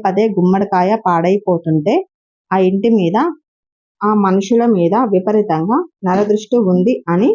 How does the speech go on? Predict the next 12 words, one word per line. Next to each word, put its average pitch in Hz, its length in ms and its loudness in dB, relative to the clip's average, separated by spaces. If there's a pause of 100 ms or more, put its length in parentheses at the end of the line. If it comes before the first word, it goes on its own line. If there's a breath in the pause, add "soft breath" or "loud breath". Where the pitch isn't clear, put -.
(300)
భావించాలి. 180 680 0 (640)
అలా 202 200 0 (320)
గుమ్మడికాయ 208 540 0 (140)
కుళ్ళిపోయిన 196 560 2 (100)
వెంటనే 170 400 0 (380)
తీసివేసి 208 600 0 (460)
గురువారం 202 540 0 (560)
కానీ, 185 320 0 (240)
ఆదివారం 214 460 0 (100)
కానీ, 175 280 0 (340)
అమావాస్య 208 520 0
రోజున 175 280 0